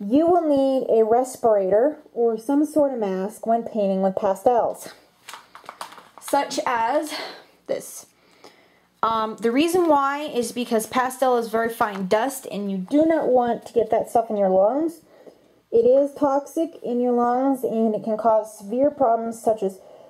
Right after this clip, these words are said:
ammonia and other crap because you got all this stuff in your lungs. Um, it's not a good idea to breathe it.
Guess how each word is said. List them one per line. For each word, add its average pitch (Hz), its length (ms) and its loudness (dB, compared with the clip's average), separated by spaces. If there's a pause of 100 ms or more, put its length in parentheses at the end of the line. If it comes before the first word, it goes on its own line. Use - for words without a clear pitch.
(120)
ammonia 220 920 0
and 165 400 -6
other 220 460 2
crap - 480 -4 (120)
because 208 260 0
you 208 60 -4
got 214 160 4
all 214 180 2
this 202 160 -2
stuff - 340 -6
in 196 100 -6
your 175 100 -6
lungs. 156 440 -12 (460)
Um, 196 220 -6
it's - 160 -14
not 247 200 0
a 269 40 2
good 262 140 2
idea 262 220 2
to 247 60 4
breathe 262 300 2
it. 339 260 0